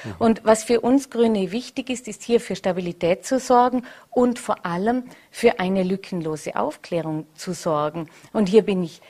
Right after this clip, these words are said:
Speaker 2: sehr, sehr froh, dass Alma Sadic Justizministerin ist. Und wir müssen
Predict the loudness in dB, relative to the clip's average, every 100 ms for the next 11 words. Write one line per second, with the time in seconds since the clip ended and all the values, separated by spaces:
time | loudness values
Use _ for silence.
0 | _ -8 2 4 4 4 0 2 2 4
1 | 2 0 -2 -2 -4 -6 -6 -8 -10 -12
2 | -10 -8 -10 -6 -4 -4 -2 -2 0 0
3 | -2 -4 -8 -20 -20 -14 2 2 6 4
4 | 4 -2 -4 -4